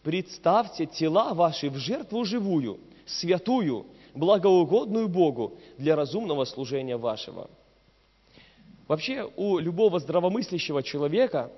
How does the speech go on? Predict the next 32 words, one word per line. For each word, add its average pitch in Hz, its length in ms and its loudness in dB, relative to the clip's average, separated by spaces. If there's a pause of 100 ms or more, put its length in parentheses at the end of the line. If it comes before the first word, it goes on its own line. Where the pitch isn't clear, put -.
(360)
который 202 360 2
не 214 120 0
просто 220 440 2
читает 170 400 0
Библию, 156 340 0
чтобы 170 320 -2
отчитать 175 540 -2
свою 151 180 -2
положенную 151 560 0
главу 156 360 -2
в 185 60 -6
день 147 220 0
или 127 160 -2
три 233 240 -4
главы 175 300 0
в 151 40 -4
день, 147 200 -4
ну, 415 80 -8
уже 170 180 -4
кто 180 160 -6
как, 104 240 -2 (460)
вот, 123 260 -4 (480)
когда 208 160 0
он 254 80 -2
читает 226 380 -4
это 202 180 -2
место, 254 320 -4
у 185 40 2
него 196 200 -2
должен 233 380 -2
возникнуть 196 420 -4
вопрос: 185 500 -4